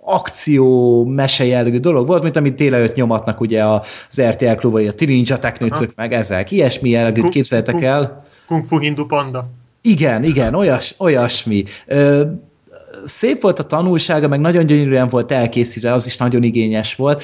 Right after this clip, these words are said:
Speaker 1: csak nekem egy kicsit idegen volt a Pixarhoz ez a kisfilm.
Speaker 2: Hát lehet, hogy így akarták párosítani a Good Dinosaur-ral, ami szintén ugye idegen a Pixartól, vagy hát legalábbis nem
Speaker 1: Lehet.
Speaker 2: érje el azt a szintet.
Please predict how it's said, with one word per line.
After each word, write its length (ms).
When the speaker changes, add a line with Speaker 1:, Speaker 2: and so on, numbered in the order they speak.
Speaker 1:
csak 240
nekem 180
egy 80
kicsit 380
idegen 400
volt 200
a 40
Pixarhoz 1040
ez 140
a 60
kisfilm. 720
Speaker 2:
Hát 120
lehet, 160
hogy 140
így 140
akarták 460
párosítani 640
a 420
Good 240
Dinosaur-ral, 560
ami 160
szintén 460
ugye 240
idegen 340
a 40
Pixartól, 640
vagy 140
hát 120
legalábbis 300
nem 100
Speaker 1:
Lehet. 160
Speaker 2:
érje 120
el 60
azt 200
a 20
szintet. 420